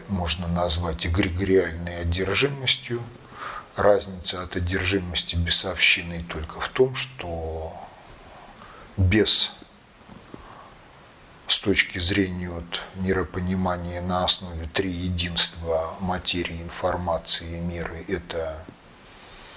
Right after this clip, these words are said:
информационно-алгоритмический вирус – если проводить аналогии с компьютером,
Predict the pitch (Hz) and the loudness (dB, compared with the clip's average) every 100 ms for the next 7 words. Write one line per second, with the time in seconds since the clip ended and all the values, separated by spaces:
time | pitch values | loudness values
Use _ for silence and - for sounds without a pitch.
0 | - - - 98 - 101 104 98 - 107 | -16 -12 -2 2 4 4 2 0 4 6
1 | 98 92 92 92 87 95 95 - 101 87 | 6 4 6 6 6 2 0 0 0 4
2 | - - - 92 101 156 113 - - - | 6 6 4 -4 0 2 2 0 -2 -4
3 | - - - - - - - - - - | -8 -20 -20 -20 -20 -20 -20 -20 -16 -6
4 | 92 - 87 - 87 90 85 80 - 87 | -4 -4 -4 -4 2 2 2 -2 -4 0
5 | 90 90 85 80 80 80 - - - - | 0 0 -2 -4 -4 -8 -14 -20 -16 -16
6 | - - - - - 92 92 95 85 85 | -16 -18 -4 2 2 2 0 -2 -4 -2
7 | - - | -6 -6